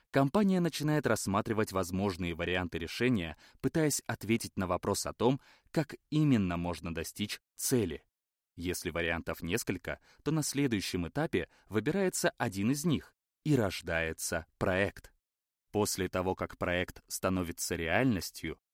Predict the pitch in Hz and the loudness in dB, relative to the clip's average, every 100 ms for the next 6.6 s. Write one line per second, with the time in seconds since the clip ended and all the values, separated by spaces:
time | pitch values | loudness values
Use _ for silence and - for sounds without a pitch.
0 | - 92 120 160 143 135 - 127 127 135 | -14 0 0 2 0 0 0 0 2 2
1 | 123 80 - - _ _ 139 180 - - | 2 0 -6 -20 _ _ 0 0 2 -2
2 | 98 92 101 - 92 90 87 _ _ - | -4 0 0 0 0 0 -4 _ _ -6
3 | - 90 76 - _ _ _ _ _ _ | -2 -2 -4 -10 _ _ _ _ _ _
4 | _ _ _ _ _ _ _ _ _ _ | _ _ _ _ _ _ _ _ _ _
5 | _ _ _ _ _ _ _ _ - 95 | _ _ _ _ _ _ _ _ -10 -2
6 | 82 - - 147 - - | -2 -2 -2 0 -2 -6